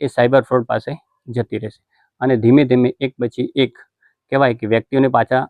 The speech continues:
સાથે સાથે WhatsApp-માં પોતાના મેસેજો સેન્ડ કરશે. એટલે જેથી કરીને તમે તો ભોગ બનશો, સાથે સાથે તમારા જેટલા કોન્ટેક્ટ લિસ્ટ હશે દરેક કોન્ટેક્ટ લિસ્ટ, લિસ્ટમાં આ ફાઇલ એ સેન્ડ કરી દેશે.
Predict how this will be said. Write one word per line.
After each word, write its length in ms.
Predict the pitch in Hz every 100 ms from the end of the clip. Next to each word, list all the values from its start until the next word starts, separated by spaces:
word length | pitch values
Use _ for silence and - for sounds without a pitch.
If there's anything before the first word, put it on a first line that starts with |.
| _
સાથે 300 | - 127 135
સાથે 200 | 120 120
WhatsApp-માં 520 | 107 107 - 123 165
પોતાના 460 | - 120 120 160 202 _ _ -
મેસેજો 520 | 110 - 131 135 - _ _ -
સેન્ડ 260 | 127 135 143 - _ _ _ _ _ _ _ _ -
કરશે. 280 | 139 -
એટલે 200 | 131 120
જેથી 280 | 110 120 170
કરીને 320 | 147 135 131
તમે 240 | 123 117 135
તો 100 | 151
ભોગ 240 | 127 135
બનશો, 280 | 139 143 139
સાથે 280 | 120 117 131
સાથે 240 | 127 123
તમારા 300 | 120 120 120
જેટલા 340 | 113 113 156 170
કોન્ટેક્ટ 400 | 123 127 127 123
લિસ્ટ 240 | 123 -
હશે 180 | 113 131 _ _ _
દરેક 200 | - 160
કોન્ટેક્ટ 320 | - 127 127 120
લિસ્ટ, 320 | 113 - _
લિસ્ટમાં 420 | 120 120 - 127 -
આ 100 | 131
ફાઇલ 320 | 120 113 117 330 _ _ _ 139
એ 80 |
સેન્ડ 460 | - _ - 131 113
કરી 260 | 101 107 107
દેશે. 220 | 123